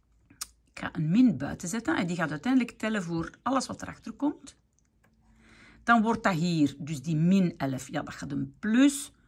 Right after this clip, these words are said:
plus, min en plus worden. Dus dat wordt hier plus elf. De plus moet ik niet schrijven. Min zes x. Sorry, ik heb een fout gemaakt. Dat wordt hier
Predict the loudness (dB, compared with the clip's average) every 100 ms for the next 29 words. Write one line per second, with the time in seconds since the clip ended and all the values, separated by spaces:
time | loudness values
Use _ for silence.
0 | _ _ -6 0 4 2 0 -14 -18 _
1 | _ _ -4 2 4 4 2 -4 -8 -8
2 | -6 -6 -8 -14 -16 -16 -20 -20 -20 _
3 | -10 -6 -4 -6 -8 -12 -14 _ -8 -8
4 | -4 -2 -2 -4 -14 -20 _ -20 -18 -14
5 | -14 -14 -10 -8 -6 -2 0 2 0 -2
6 | _ _ _ _ _ _ _ _ _ _
7 | _ 2 4 6 4 -2 -10 -12 -8 -2
8 | -2 -2 -6 -6 -10 _ _ _ _ _
9 | _ _ _ _ _ _ _ _ _ _
10 | _ _ _ _ _ _ _ _ _ _
11 | _ _ _ -4 2 2 4 0 2 4
12 | 2 2 0 0 -2 -2 -4 -2 -4